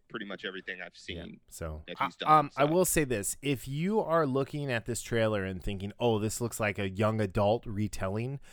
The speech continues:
Speaker 2: um, no, you are a
Speaker 1: No.
Speaker 2: fan of the David Lynch, quote unquote, Dune movie, where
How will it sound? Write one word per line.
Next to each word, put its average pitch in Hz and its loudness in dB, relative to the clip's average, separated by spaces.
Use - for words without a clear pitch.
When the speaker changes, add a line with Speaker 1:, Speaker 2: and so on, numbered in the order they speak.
Speaker 2:
um, 117 0
no, 117 2
you 127 6
are 156 8
a 139 6
Speaker 1:
No. 120 -2
Speaker 2:
fan 131 2
of 104 -2
the 107 0
David 104 0
Lynch, 98 -2
quote 120 6
unquote, 117 2
Dune 101 0
movie, 139 -2
where 113 4